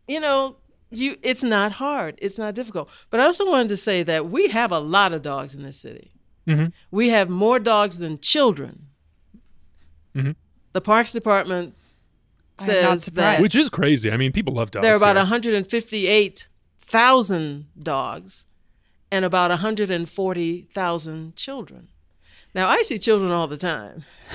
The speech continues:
Speaker 1: So I'm thinking,
Speaker 3: <laughs>
Speaker 1: wow, there are more dogs than these little creatures that are running around.
Speaker 3: Uh-huh.
Speaker 1: Yeah.
Speaker 3: I believe it.
Speaker 1: Yeah, I believe it too. You can't, you cannot go for a decent walk in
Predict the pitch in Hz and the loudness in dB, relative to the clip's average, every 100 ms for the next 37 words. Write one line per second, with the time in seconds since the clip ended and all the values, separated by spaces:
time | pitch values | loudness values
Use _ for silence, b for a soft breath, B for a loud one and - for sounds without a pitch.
0 | - - - 226 277 285 269 240 233 214 | -6 -2 2 2 2 0 0 2 0 -2
1 | 254 - 262 - - _ - 202 247 320 | -6 -10 -12 -12 -20 _ -8 -2 2 4
2 | 262 185 170 170 170 _ 233 240 - 202 | 6 6 2 -2 -10 _ 0 0 2 2
3 | 196 185 202 220 226 202 190 208 240 202 | 2 0 2 2 0 -2 0 -2 -4 -6
4 | 185 190 196 202 202 202 214 214 220 208 | -4 -2 -2 -4 -4 -6 -8 -8 -8 -4
5 | 208 208 202 208 214 208 208 233 254 214 | -4 -4 -4 -6 -6 -8 -10 -12 -12 -6
6 | 233 330 - _ 180 277 392 466 320 320 | -4 -4 -6 _ 2 4 4 0 -2 -2
7 | 427 508 202 330 - 302 330 320 285 339 | -4 -2 0 0 2 0 0 -4 -4 -6
8 | 262 269 - - _ b b - 240 247 | -4 -4 -6 -10 _ b b -8 -4 0
9 | 254 262 254 190 185 220 214 202 - 202 | 2 2 -2 -2 2 6 6 4 -4 -4
10 | 180 165 165 202 220 180 170 165 165 165 | -2 -2 -2 -4 -4 -6 -2 -2 -2 -6